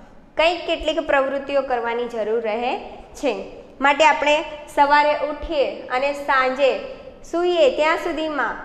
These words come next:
આપણી કેટલીક એવી જરૂરિયાતો હોય છે કે જેને આપણે સંતોષવા માટે અવનવી પ્રવૃત્તિઓ કરતા હોય છે. તો આ રીતે મનુષ્ય એ પ્રવૃત્તિશીલ વ્યક્તિ છે અને દિવસ દરમિયાન અનેક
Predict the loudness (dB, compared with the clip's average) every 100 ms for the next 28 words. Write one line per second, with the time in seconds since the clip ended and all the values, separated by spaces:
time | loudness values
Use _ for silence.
0 | -14 2 2 4 0 -4 -6 -6 -6 -2
1 | -2 0 0 2 2 0 -2 0 0 2
2 | 2 2 4 2 0 -2 0 -2 -2 0
3 | 0 0 -2 -2 -2 -2 -4 0 0 2
4 | 0 0 2 2 0 -2 -4 -2 -4 -2
5 | -4 -4 -2 -2 -2 -6 -4 -4 -6 -10
6 | -4 -2 0 -4 -8 -10 -12 -16 -18 -18
7 | 0 0 6 6 6 4 4 6 4 2
8 | -8 2 4 4 0 2 4 4 4 2
9 | 0 -6 -8 -6 -8 -6 -4 -4 -6 -6
10 | -4 0 2 4 4 2 4 6 4 4
11 | 6 6 6 2 0 -4 -14 -8 4 6
12 | 8 6 4 2